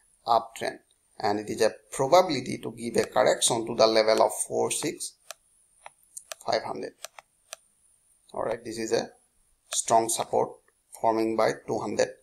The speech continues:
exponential moving average. So that is why we need a breakout at the level of four nine, four nine five zero zero. All right, this is the key level, weekly and daily. So we need a breakout, remember.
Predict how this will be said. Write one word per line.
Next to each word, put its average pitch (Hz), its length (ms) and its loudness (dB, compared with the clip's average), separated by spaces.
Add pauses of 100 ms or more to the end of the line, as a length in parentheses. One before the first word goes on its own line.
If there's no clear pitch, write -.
(220)
exponential 110 720 -2 (160)
moving 110 320 4
average. - 240 -4
So 113 220 -6
that 110 180 2
is 117 120 -2
why 117 200 6
we 120 180 0
need 123 280 -2
a 110 200 4
breakout 117 500 0 (400)
at 107 120 -4
the 107 80 4
level 107 340 4
of 110 100 2
four 120 320 0
nine, 127 280 4 (1500)
four 113 180 -2
nine 110 160 -2
five 110 320 -6
zero 110 260 -6
zero. - 160 -14 (1040)
All - 140 -4
right, 110 120 0 (240)
this 117 180 -8
is 110 40 -8
the 113 180 0
key - 200 -10
level, 110 280 0 (520)
weekly 123 500 -6
and 117 260 -6
daily. 110 420 -4
So - 200 -4
we 113 160 -2
need 117 200 -2
a - 80 0
breakout, - 360 -4
remember. 101 460 -4